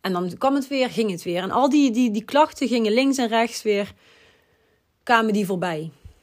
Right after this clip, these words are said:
Rug, nek, schouder, fysio ben ik geweest, osteopaat. Je kunt het zo gek niet bedenken, ik heb van alles geprobeerd. Massages. Wat natuurlijk wel lekker is, maar.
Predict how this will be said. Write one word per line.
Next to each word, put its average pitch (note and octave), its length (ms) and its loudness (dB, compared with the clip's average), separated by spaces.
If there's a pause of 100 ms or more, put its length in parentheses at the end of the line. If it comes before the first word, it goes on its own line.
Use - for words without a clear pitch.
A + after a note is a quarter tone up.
(1200)
Rug, B3+ 420 2
nek, F#3+ 420 -4
schouder, F#3 680 -2 (160)
fysio G3 520 -2
ben F#3+ 140 -4
ik F#3+ 140 -8
geweest, F#3+ 280 -6
osteopaat. F3+ 880 -8 (2000)
Je E3 100 -14
kunt B3+ 180 4
het A3+ 100 2
zo A#3+ 120 0
gek G#3+ 160 4
niet A3 140 -2
bedenken, G#3+ 420 0
ik - 60 -8
heb F#3+ 120 -4
van G#3 160 -4
alles F#3 240 -2
geprobeerd. E3 680 -12 (160)
Massages. F#3 1040 -4 (1000)
Wat - 120 -14
natuurlijk E3 260 -14
wel D#3 80 -10
lekker D#3 260 -14
is, D3+ 180 -16
maar. D3 220 -20